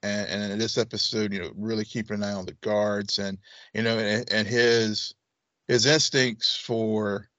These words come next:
you know, his, his con man and, and, and deal making, you know, trying to survive on the, on the rim instincts were, were coming into play, uh, especially whenever they were hearing, or, you know, got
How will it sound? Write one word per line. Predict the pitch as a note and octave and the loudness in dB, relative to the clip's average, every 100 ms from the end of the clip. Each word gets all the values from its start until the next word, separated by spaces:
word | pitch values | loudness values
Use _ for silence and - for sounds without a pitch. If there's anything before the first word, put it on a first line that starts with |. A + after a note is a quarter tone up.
| _ _ _ | _ _ _
you | A#2+ | -4
know, | F#2+ - | -4 -2
his, | G#2+ B2 | 0 0
his | B2 A#2+ | 2 0
con | - E3 D#3+ D3+ | 2 4 4 4
man | C3+ C3 B2+ A#2 | 4 6 4 4
and, | A2 G2 | 0 0
and, | G#2 G#2 | -2 -2
and | G2+ G#2 | -4 2
deal | A#2+ A#2+ | 4 4
making, | A#2 A2 A#2 A2 G#2+ G#2 G2+ - | 0 -2 -2 0 2 0 -2 -8
you | F#2 | -10
know, | G2 - _ _ _ - - | -8 -10 _ _ _ -16 0
trying | C3 A#2 | 4 4
to | |
survive | A2+ G#2+ A2+ A2 G#2+ | 2 0 2 2 2
on | A2 | 0
the, | G2+ G2+ G#2+ _ - | -2 -4 -8 _ -4
on | G#2 | -2
the | G2 | -2
rim | G#2+ G#2+ G2+ A2 _ _ _ _ _ _ _ _ _ _ _ | 0 0 0 -4 _ _ _ _ _ _ _ _ _ _ _
instincts | B2 A#2+ - A2 - | 0 2 2 0 -2
were, | G#2 - | -6 -4
were | G#2 G#2+ | -6 -6
coming | - A#2+ A2 | -2 0 2
into | G#2 - | 0 -2
play, | - A#2+ A2+ G2 G2+ _ _ _ _ - | -6 0 2 0 -4 _ _ _ _ -4
uh, | G#2 G2 G#2 | 0 2 0
especially | - - D#3+ C#3 B2 | 2 6 8 6 2
whenever | A#2 A2+ G#2+ G#2 G#2 | 2 2 2 2 2
they | G2+ | 2
were | G2 F#2+ | 0 -2
hearing, | A2+ A2 G2 | 0 2 0
or, | F#2+ _ _ | -4 _ _
you | A2 | -6
know, | G2+ | -4
got | F#2 G2+ | 2 2